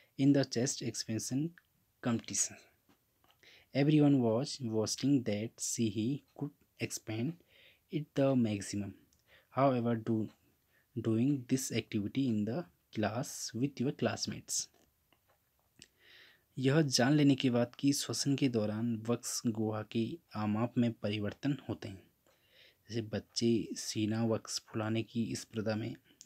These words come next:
व्यस्त हो गए। प्रत्येक यह दावा कर रहा था कि, यह दावा कर रहा था कि वह सीने की, को सबसे अधिक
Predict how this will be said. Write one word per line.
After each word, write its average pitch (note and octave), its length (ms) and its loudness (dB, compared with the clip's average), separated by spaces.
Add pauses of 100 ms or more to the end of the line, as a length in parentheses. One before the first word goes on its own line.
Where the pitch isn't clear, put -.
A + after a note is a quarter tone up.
व्यस्त G#2+ 400 -6
हो A2+ 140 2
गए। G#2 260 -2 (1000)
प्रत्येक D3+ 440 0
यह B2+ 260 4
दावा C3 240 4 (600)
कर B2 160 2
रहा A2 200 2
था A2 180 -4
कि, B2 420 -4 (320)
यह A#2 120 -4
दावा A2 260 2
कर G#2+ 180 -6
रहा G#2 160 -2
था G2+ 140 -8
कि E3 240 -4
वह C#3+ 320 -2
सीने A#2+ 500 0
की, A#2+ 280 -2 (120)
को B2 220 -2
सबसे - 460 -4
अधिक A2 240 -2